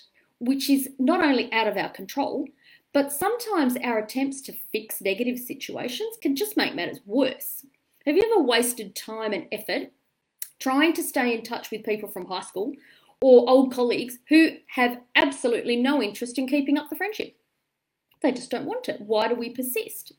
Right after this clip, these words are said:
It says more about you and what you need to look at on an internal level than it does about the external behaviour you are getting from these people.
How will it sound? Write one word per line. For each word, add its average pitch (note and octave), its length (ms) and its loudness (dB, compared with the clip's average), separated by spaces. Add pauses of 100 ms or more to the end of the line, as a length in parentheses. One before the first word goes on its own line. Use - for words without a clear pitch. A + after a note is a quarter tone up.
(200)
It B3 140 -6
says B3+ 180 0
more C4+ 380 8
about G#3+ 340 2 (180)
you G3 760 -2
and G#3+ 160 -4
what - 180 -6
you G#3 400 -6
need A#3+ 600 2
to G#3 100 -10
look B3 280 -10
at - 360 -8
on G3+ 160 -6
an F3+ 200 -10
internal D#3 680 2
level C#4+ 420 -4 (300)
than A#3+ 120 4
it B3 140 -2
does A3+ 220 -2
about A3+ 340 0
the - 180 -12
external A3 600 -4
behaviour G#3 540 -4
you G3+ 180 -6
are G3 60 -2
getting G3 340 -8
from G3+ 200 -10
these A#3+ 180 -8
people. G#4 360 -10